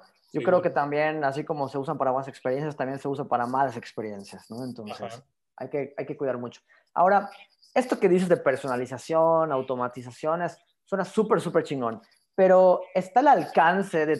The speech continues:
Speaker 1: todo tipo de empresas esa tecnología? De tam-, o sea,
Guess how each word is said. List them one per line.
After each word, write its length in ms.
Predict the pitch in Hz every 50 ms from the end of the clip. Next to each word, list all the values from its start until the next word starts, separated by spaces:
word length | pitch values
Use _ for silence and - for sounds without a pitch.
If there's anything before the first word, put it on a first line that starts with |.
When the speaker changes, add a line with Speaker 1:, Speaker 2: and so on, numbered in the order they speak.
| - _
Speaker 1:
todo 180 | - 208 202 196
tipo 180 | 202 185 185
de 60 | 165 143
empresas 400 | 143 - 156 156 156 160 143 139
esa 160 | 143 165 160
tecnología? 800 | - 127 123 127 127 123 - - 202 208 202 196 196 202 196 - _ - _ _ _ _ _ _ _ _ _ _ _
De 280 | - - 160 - - _
tam-, 220 | - 160 156 160 - -
o 60 | 139 131
sea, 200 | 170 160 156